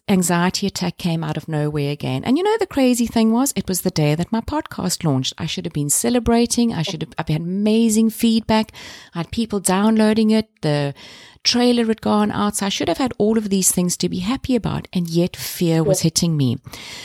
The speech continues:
Speaker 1: Now, I don't know what the actual trigger was, but what I did is I sat silently for three hours. I just sat on the chair.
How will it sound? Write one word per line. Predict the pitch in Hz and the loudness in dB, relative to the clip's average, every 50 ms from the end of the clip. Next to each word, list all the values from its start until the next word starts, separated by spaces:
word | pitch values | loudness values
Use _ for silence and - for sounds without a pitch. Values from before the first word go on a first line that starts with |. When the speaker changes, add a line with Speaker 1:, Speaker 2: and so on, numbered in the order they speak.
| - - - | -16 -12 -6
Speaker 1:
Now, | - 262 | -2 -2
I | 269 | 0
don't | 269 311 349 440 - _ | 2 2 0 0 -2 _
know | - 226 220 220 226 226 | 0 2 4 4 4 4
what | 202 196 185 - - | 2 2 0 -2 0
the | - 180 | -2 -2
actual | - 165 - - - 175 | -2 -2 -6 -6 -8 -8
trigger | 170 - - - 196 185 196 185 | -8 -6 -2 -2 -2 0 0 -2
was, | 170 156 139 139 156 160 - | -4 -6 -8 -8 -8 -8 -8
but | - - 185 | -8 -8 -6
what | 214 247 262 | -6 -4 -2
I | 277 262 226 | -2 -2 -2
did | - - 185 185 - - | 0 0 0 0 0 -2
is | 180 170 170 165 - - | -2 -2 -2 -2 -4 -6
I | 175 | -6
sat | 165 - - - - - 208 220 240 - - - - _ - | -2 0 2 2 2 2 0 -2 -4 -6 -10 -12 -12 _ -6
silently | - - - 208 190 190 190 190 185 185 - 185 | -2 -2 -2 0 0 0 0 0 -2 -4 -4 -6
for | 180 - | -4 -4
three | 175 - - 185 175 | -4 -4 -2 -2 0
hours. | 170 165 160 160 156 - | 0 0 0 -2 -4 -4
I | 165 | -6
just | - - 311 - | -6 -4 -4 -2
sat | - - 220 214 - | 0 0 -2 -2 -2
on | 208 | -2
the | 190 196 | -2 -2
chair. | - - - 175 160 151 156 156 - | -2 -2 0 2 2 2 2 0 -2